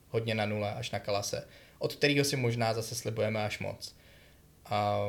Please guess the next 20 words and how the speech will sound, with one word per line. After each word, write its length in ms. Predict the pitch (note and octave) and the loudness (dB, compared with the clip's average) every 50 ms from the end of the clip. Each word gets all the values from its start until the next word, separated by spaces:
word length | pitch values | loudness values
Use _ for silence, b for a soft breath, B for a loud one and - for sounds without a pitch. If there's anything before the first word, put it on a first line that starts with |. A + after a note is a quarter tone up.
| G#2 G#2 G#2 | -2 -4 -4
což, 300 | - A#2 A2+ - - - | -4 -4 -2 -2 -4 -2
což 200 | - B2 A#2 A2 | -2 0 0 0
v 40 | A2+ | 0
historii 400 | G#2+ - - - A2 G#2+ G#2 G2+ | 0 0 0 2 4 4 4 4
byla 220 | A2+ G#2 G#2 G2+ | 4 4 4 2
docela 300 | G#2 G2+ - - G#2+ G#2 | 2 -2 -2 -2 0 0
pravda 320 | - G#2 G2 G2 F#2+ G2+ | 0 0 0 0 2 0
vždycky, 580 | G2 G2+ G2+ - - - G#2+ G#2 G#2+ G#2+ G#2+ - | -2 -2 -4 -8 -6 -6 -4 -4 -2 -2 -4 -4
nebo 180 | - A#2 A2 A2+ | -4 -4 0 2
ne 140 | G#2+ A2 A2 | 4 4 4
vždycky, 360 | A2 G#2+ G#2+ - - - G#2+ | 4 2 -2 -4 -4 0 0
jako 180 | G2+ G2+ - A2 | 0 0 0 -4
poslední 400 | - A2+ - - A2+ A#2 A2+ A2 | -4 -2 -2 0 0 0 2 0
dobou 180 | A2 G#2 G#2+ | 0 0 0
už 120 | G#2+ G#2+ - | -2 -4 -4
se 100 | - A2+ | -6 -2
zlepšil 400 | A2+ G#2+ G#2 - - C#3+ C#3 C3 | -2 -2 -2 0 0 0 0 2
za 120 | B2+ A#2 | 4 2
reprezentaci, 640 | A#2 A2+ B2 B2 A#2 A2+ A2+ A2+ A2+ - - A#2 A2 | 2 2 0 0 0 0 0 0 -2 0 0 2 2
ale 200 | G#2+ G#2 G#2 G2+ | 4 4 2 0